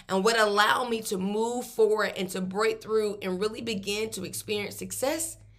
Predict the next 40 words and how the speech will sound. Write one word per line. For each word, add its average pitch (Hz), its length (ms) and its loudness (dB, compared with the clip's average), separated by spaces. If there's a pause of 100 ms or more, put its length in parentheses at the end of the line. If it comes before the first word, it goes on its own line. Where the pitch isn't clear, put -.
(160)
it - 40 -10
was 254 220 -2
the 226 120 8
word 247 300 2
of 214 160 -2
God. 208 400 0 (260)
You 247 160 -2
must 254 340 2
understand 220 880 -2 (720)
that 220 140 2
the 220 120 8
word 233 240 6
of 233 140 4
God 220 300 6
is 196 100 -6
not 226 220 0
just 202 160 -2
words 220 560 4 (340)
on 226 220 2
paper 240 520 0
in 226 140 2
a 202 140 -2
book. 220 400 4
It 262 180 0
is 240 200 0
the 208 160 0
power 233 600 4
of 196 200 0
God. 202 400 2 (400)
And 202 240 2
when 247 240 2
you 240 100 -2
begin 220 460 2
to 226 240 -4
operate 233 480 6
your 214 100 2
finances 220 760 2
and 208 240 -2
your 180 140 4
life 196 520 4